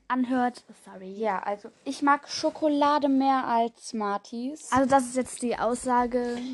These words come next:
Speaker 2: Ich weiß nicht, weil Schokolade ist halt voll lecker. Oh Gott. <laughs> Ah, ich bin irgendwas rein. Ähm,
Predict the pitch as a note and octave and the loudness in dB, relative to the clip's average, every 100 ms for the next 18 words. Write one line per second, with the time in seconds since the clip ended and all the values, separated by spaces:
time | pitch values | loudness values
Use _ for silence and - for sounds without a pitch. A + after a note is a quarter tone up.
0 | A#3 B3 - A#3+ B3+ A3 A3+ A3 - B3+ | -10 -10 0 0 0 -2 -2 -2 0 0
1 | A3 G#3 A3+ A3 G3+ G#3 B3+ - _ G#3+ | 0 2 2 2 0 -4 -6 -12 _ -16
2 | A3 G#3 G#3+ G3 G3 G3 A3+ - - A3 | -14 -12 -10 -8 -8 -10 -20 -20 -20 -20
3 | - _ _ _ _ - F#4 E4 - - | -20 _ _ _ _ -2 0 2 0 -4
4 | _ - - - C#4 C4+ C4+ B3+ B3+ A#3 | _ -20 -14 -8 -8 -6 -8 -8 -8 -10
5 | A#3+ - A3 G#3 - - - - - - | -12 -14 -16 -16 -20 -20 -20 -20 -20 -12
6 | A3+ A3 A3+ | -6 -4 -6